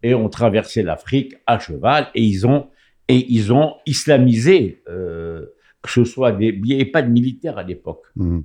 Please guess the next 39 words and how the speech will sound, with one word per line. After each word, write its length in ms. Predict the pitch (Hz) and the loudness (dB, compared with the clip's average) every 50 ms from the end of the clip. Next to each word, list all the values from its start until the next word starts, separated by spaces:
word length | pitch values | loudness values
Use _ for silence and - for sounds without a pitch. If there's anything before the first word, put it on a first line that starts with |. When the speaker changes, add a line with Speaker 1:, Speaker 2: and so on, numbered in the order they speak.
| - _ | -8 _
Speaker 1:
Il 80 | 107 | 0
n'y 60 | 110 113 | 0 0
avait 100 | 110 - | 0 0
pas 120 | 143 135 | -4 -6
de 60 | 113 | -4
militaire. 580 | 113 113 110 117 120 - - 151 135 104 76 71 | -4 -4 -4 -6 -8 -10 -10 -10 -10 -10 -10 -10
Euh, 180 | 78 80 73 65 | -10 -10 -8 -6
on 260 | 67 95 101 101 98 | -4 -4 -2 -2 0
allait, 300 | 104 101 92 101 127 147 | 0 0 2 2 2 2
on 140 | 139 123 110 | 2 2 0
islamisait, 580 | 110 110 101 - 123 107 104 101 92 85 98 131 | -2 -2 0 -2 0 0 0 0 0 0 0 2
on 100 | 135 123 | 2 2
n'avait 140 | 107 95 87 | 0 0 -2
pas 160 | - - 123 | 0 0 0
à 20 | 117 | 0
attendre, 320 | 110 - - 120 117 120 - | 0 -2 -6 -6 -6 -6 -4
on 100 | 120 113 | -6 -6
tranche 260 | - - 117 104 - _ | -6 -6 -12 -12 -10 _
la 80 | 82 | -18
tête. 300 | - _ - - _ _ _ _ _ - 80 | -16 _ -20 -20 _ _ _ _ _ -12 -12
Speaker 2:
Ouais. 120 | 76 69 - - - | -12 -12 -8 0 4
Speaker 1:
Et 240 | 123 135 143 - - | 4 4 4 4 0
il 100 | 117 101 | -4 -4
faut 160 | - 95 101 | 0 0 0
dire 260 | 101 123 156 151 98 | 0 0 -2 -2 -2
aussi 360 | 98 95 - - - 80 73 | -2 -4 -4 -6 -12 -14 -16
que 300 | _ - 101 95 87 85 82 90 - _ | _ -2 -2 -2 -2 -2 -6 -10 -12 _
le, 160 | - 92 90 | -8 -6 -6
le 180 | 85 85 92 | -4 -4 -4
judaïsme 840 | 92 90 127 131 117 104 95 107 135 139 110 101 90 82 71 64 - _ _ _ _ _ - - - _ _ _ _ _ _ | -2 -2 -2 0 2 2 2 2 0 -2 -6 -8 -8 -8 -8 -12 -14 _ _ _ _ _ -20 -20 -20 _ _ _ _ _ _
est 360 | - 160 143 - - - 110 - _ | 2 2 2 2 -2 -12 -18 -18 _
au 120 | _ - 107 | _ 0 2
Maroc 560 | 98 98 92 87 80 - 117 151 156 - - - _ _ _ _ _ _ _ _ _ _ _ _ _ _ | 2 2 0 -2 -2 -2 -4 -4 -4 -6 -14 -20 _ _ _ _ _ _ _ _ _ _ _ _ _ _
avant, 400 | 120 117 110 95 107 107 110 - | 0 2 2 2 0 -4 -4 -2
longtemps 680 | 95 95 95 120 139 147 131 - - - 147 78 - - - | 0 2 4 4 4 4 0 -2 -8 -12 -12 -12 -16 -8 -4
avant 400 | 107 101 95 95 120 135 131 120 | -4 -4 -4 -4 -6 -6 -4 -2
l'arrivée 460 | 107 101 87 80 92 92 107 131 117 | -2 -2 -2 -4 -6 -4 -4 -4 -4
de 140 | 90 80 78 | -6 -10 -14
l'islam. 500 | 82 107 - - 113 87 65 53 55 | -16 -16 -12 -8 -8 -8 -8 -8 -14